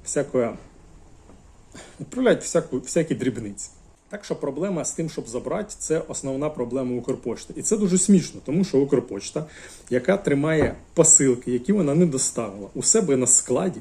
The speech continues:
не може доставити ці посилки до вас додому. А Нова Почта може.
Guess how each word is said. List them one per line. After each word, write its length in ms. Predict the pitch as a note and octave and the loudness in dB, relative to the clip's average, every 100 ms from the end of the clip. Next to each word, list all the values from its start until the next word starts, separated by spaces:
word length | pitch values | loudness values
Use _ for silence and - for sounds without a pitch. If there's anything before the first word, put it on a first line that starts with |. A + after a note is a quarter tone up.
| - | -6
не 160 | C3+ E3 | 2 6
може 380 | F3 A3 F#3 B2+ | 8 8 6 2
доставити 600 | C#3 - E3+ D#3+ - - | 0 0 0 -2 -4 -6
ці 140 | - | -6
посилки 560 | - A#2+ - E3+ F3 - | -4 -4 -2 -2 0 -2
до 240 | F#2 C3 | 2 2
вас 300 | A#2 A#2+ C3 | 4 2 0
додому. 500 | B2 B2+ A#2 G#2+ F#2+ - - - - - - - - - - - - - | 0 0 2 -2 -4 -14 -20 -20 -20 -20 -20 -20 -20 -20 -20 -20 -20 2
А 120 | D3+ | 4
Нова 300 | D3+ D3+ C3+ | 8 8 8
Почта 420 | C3+ C3 C#3 - | 6 6 4 2
може. 340 | D#3+ C#3 F#2+ | 2 2 -2